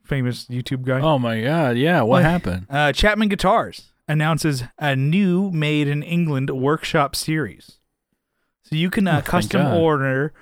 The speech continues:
Speaker 1: your own M L one X now. So I, I think that's pretty cool. I mean, it's, it's great news, you know, cool guitars, right?
Speaker 2: Yeah.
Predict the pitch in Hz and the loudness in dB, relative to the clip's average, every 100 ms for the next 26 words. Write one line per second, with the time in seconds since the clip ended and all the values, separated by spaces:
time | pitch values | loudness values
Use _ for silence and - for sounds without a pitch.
0 | _ _ - 143 127 - 175 147 127 135 | _ _ -6 -2 -2 0 0 0 -2 -4
1 | 127 139 160 165 156 120 117 120 - 104 | -2 -2 0 0 0 0 -2 -2 -6 -8
2 | - - - _ _ _ 135 156 123 - | -8 -12 -20 _ _ _ -2 -2 -4 -10
3 | _ _ _ _ _ _ _ _ _ - | _ _ _ _ _ _ _ _ _ -12
4 | - 143 123 - 131 143 127 131 165 127 | -4 -2 -2 -2 -4 -4 -4 -4 -4 -4
5 | 127 110 113 - _ _ _ _ _ _ | -6 -4 -4 -6 _ _ _ _ _ _
6 | _ 131 113 110 - - 131 123 120 110 | _ -4 -2 -4 -16 -16 -6 -6 -4 -4
7 | 127 139 113 135 - 117 120 - 107 123 | -4 -4 -4 -4 -4 -6 -6 -6 -6 -2
8 | 120 160 123 | 2 4 2